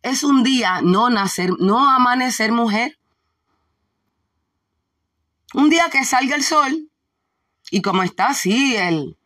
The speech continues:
la libertad así de sexo y todo eso, me encanta. Yo puedo ser transexual, bisexual.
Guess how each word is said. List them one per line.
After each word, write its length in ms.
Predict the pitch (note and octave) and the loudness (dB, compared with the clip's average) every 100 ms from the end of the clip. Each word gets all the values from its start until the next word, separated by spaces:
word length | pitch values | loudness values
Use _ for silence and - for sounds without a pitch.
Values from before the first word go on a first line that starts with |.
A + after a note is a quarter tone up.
| _ _ _ | _ _ _
la 220 | D#3+ F3+ | 0 2
libertad 880 | F#3 E3+ D#3+ C3+ B2+ C#3 F#3+ G#3+ G3+ | 2 2 -2 -2 2 4 6 4 2
así 400 | C#3+ - D3 F3+ | 0 -2 0 0
de 120 | F3+ | 0
sexo 580 | C3 C#3 D#3+ G3 F#3+ F3 | -4 -4 -2 -2 -2 -4
y 60 | D#3 | -2
todo 300 | E3 E3 E3+ | -2 -2 -2
eso, 300 | F#3+ - E3 | -4 -2 -2
me 80 | |
encanta. 500 | C#3+ C#3+ G3+ F#4+ - - _ _ _ _ _ _ _ _ _ _ _ _ _ _ _ _ _ | -2 -2 -2 -4 -10 -12 _ _ _ _ _ _ _ _ _ _ _ _ _ _ _ _ _
Yo 160 | F3 A3+ | -6 -4
puedo 280 | C4 C4 | -2 -2
ser 320 | - C4 C#4 A#3+ | 0 -2 -2 -2
transexual, 960 | G#3+ G3+ F#3+ F#3 A3+ A#3 C4+ C4+ B3 | -4 -2 -4 -4 0 2 4 2 0
bisexual. 840 | G#3 G#3+ F#3+ - G#3 A3 B3 E4 | -2 -2 -4 -2 0 2 0 -4